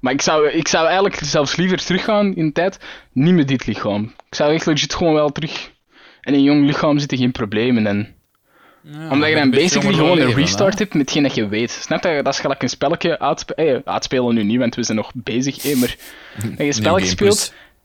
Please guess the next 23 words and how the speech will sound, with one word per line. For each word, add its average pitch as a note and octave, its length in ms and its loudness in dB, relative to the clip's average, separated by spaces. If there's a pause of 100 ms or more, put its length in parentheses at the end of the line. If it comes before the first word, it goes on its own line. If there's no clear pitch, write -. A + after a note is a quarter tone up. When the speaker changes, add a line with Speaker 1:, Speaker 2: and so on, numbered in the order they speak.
(160)
Speaker 1:
en D#3+ 120 -2
dat D#3+ 80 0
je C#3+ 120 2
gewoon, C#3 360 2
eh, F3 260 2
sinds D3+ 220 2
dat C#3+ 100 0
je C3+ 60 0
zo B2 160 0
mid-game D3 520 2
bent F3+ 200 0
en D3+ 60 0
dat B2+ 100 0
je B2 60 -2
zoiets A#2+ 180 -2
hebt D#3 140 -6
van, B2 280 0
"Man, C3+ 220 2
ik B2+ 100 -2
heb B2 100 -2
eigenlijk C3 300 0
mijn A#2+ 160 -2
early C3+ 220 2